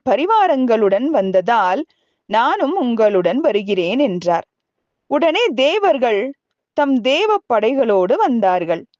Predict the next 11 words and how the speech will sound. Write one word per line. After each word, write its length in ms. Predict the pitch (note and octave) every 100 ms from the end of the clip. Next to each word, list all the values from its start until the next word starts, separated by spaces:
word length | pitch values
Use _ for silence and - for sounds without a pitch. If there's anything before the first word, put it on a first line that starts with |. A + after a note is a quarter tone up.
| _ _ _ _
சிவபெருமான் 720 | - D4+ A4+ A#4+ G#4+ G4 F4
அவர்களுடன் 760 | - A#3 A#3 A#3+ A#3+ A3 F#3 B3
சென்றார். 560 | D4 F#3+ F#3 E3+ E3 - _ _ _ _ F3+
தேவர்கள் 720 | A3 C#4+ G#4 E4+ B3 G#3 F#3+ - _ _ -
அந்தகாசுர 760 | A#3+ E4+ A4 G#4 F#4+ E4 C#4 A#3 -
பிலத்தை 520 | G3 G#3 - A3+ G3
அடைந்து, 760 | F#3 F3+ F#3 A3+ D#4 B3 F#3+ C#4+ _ _ _ _ _ _
அவனை 420 | - D4 D#4+ D#4+ D4+
போருக்கு 580 | D4+ F4 A4 G4+ E4 -
அறைகூவி 580 | G3+ G3+ C4 B3 G3+ G#3+ A4+
அழைத்தார்கள். 680 | G3+ D#3+ - G3 F#3 F3 E3+